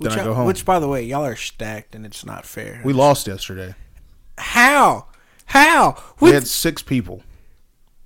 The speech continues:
Speaker 2: You arguably have one of the best athletes, basketball players in this area on your team. How do you lose?
Speaker 1: With T J?
Speaker 2: <laughs> Yeah.
Speaker 1: Yeah, so yesterday it was, uh, me,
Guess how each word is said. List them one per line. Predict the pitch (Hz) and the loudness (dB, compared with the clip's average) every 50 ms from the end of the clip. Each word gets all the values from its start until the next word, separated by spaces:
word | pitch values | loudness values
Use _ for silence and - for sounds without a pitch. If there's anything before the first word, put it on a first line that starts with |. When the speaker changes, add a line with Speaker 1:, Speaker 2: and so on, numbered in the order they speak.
| _ _ - | _ _ -2
Speaker 2:
You | 254 285 294 - | 0 0 2 2
arguably | - 208 233 247 247 262 254 254 233 | 2 2 2 2 2 0 0 0 0
have | 233 226 208 | 0 -2 -2
one | 208 208 | -2 -2
of | 196 | 0
the | 185 160 | -2 -2
best | 147 143 165 180 196 190 - - - | -2 0 0 0 0 -2 -6 -8 -4
athletes, | 160 170 180 185 - - - 143 131 113 - - - - _ _ _ _ - | -4 -2 -2 -4 -6 -10 -12 -12 -12 -12 -16 -20 -20 -20 _ _ _ _ -6
basketball | - 180 185 202 208 202 - - 170 160 147 | -2 0 2 2 0 0 -2 -4 -4 -4 -4
players | - 165 156 151 147 | -4 -6 -4 -4 -4
in | 151 | -6
this | 147 143 139 - | -8 -8 -8 -8
area | 135 156 160 156 147 | -8 -6 -4 -4 -4
on | 135 127 | -6 -6
your | 120 117 | -10 -12
team. | 117 - - 120 117 127 | -12 -14 -16 -16 -16 -16
How | - - 156 160 160 | -12 -8 -6 -4 -4
do | 156 | -4
you | 156 151 139 | -4 -4 -6
lose? | 135 135 127 123 135 - - - - - - - - - _ _ _ - - _ _ - - - - - | -6 -8 -8 -10 -14 -18 -20 -20 -20 -20 -20 -20 -20 -20 _ _ _ -20 -20 _ _ -20 -20 -20 -14 -12
Speaker 1:
With | 110 104 - | -12 -10 -4
T | - 143 156 | -2 -2 0
J? | 151 175 185 175 135 - | 2 2 2 0 0 -4
Speaker 2:
<laughs> | - - - - - - - | -14 -20 -20 -20 -14 -4 -4
Yeah. | 175 - - 180 160 - 196 175 180 - 156 131 - | -2 0 0 -2 2 2 2 2 2 0 -4 -4 -2
Speaker 1:
Yeah, | - 123 123 117 | -2 -2 -2 -2
so | - 117 | -2 -4
yesterday | 117 123 139 131 - - 131 131 131 127 117 123 | -2 -2 -2 -2 -2 -4 -2 -2 0 0 0 0
it | 123 | 0
was, | 117 113 110 107 104 101 | -2 -2 -2 -4 -6 -6
uh, | 110 110 107 104 101 101 98 95 | -6 -6 -4 -6 -6 -6 -8 -8
me, | 101 110 120 127 135 147 143 | -6 -4 -2 0 0 0 -2